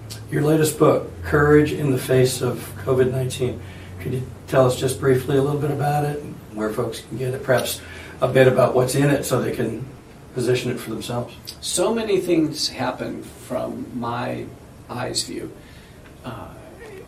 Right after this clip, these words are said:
Speaker 2: in the last three years, uh, that, you know, I was a year into it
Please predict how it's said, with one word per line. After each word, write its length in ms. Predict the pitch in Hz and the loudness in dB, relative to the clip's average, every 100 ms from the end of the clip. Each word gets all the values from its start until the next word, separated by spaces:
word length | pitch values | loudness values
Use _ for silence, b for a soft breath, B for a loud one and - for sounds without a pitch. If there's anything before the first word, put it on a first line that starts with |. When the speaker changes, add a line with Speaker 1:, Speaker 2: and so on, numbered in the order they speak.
| - - | -20 -10
Speaker 2:
in 140 | 147 139 | -4 0
the 100 | 127 | 2
last 580 | 123 127 127 - - - | 2 0 0 -4 -8 -16
three 300 | - 139 135 | -12 -4 -2
years, 720 | 117 117 113 113 113 - - - | 0 0 0 -2 -4 -6 -8 -12
uh, 280 | 107 107 107 | -14 -12 -12
that, 280 | 104 110 - - - | -6 -6 -6 -12 -14
you 100 | 123 | -10
know, 80 | 107 | -10
I 100 | 123 | -6
was 160 | 131 123 | -6 -6
a 60 | |
year 340 | 113 123 147 147 | -6 -2 0 0
into 420 | 131 131 - - | 0 -2 -2 -6
it 160 | 104 | -8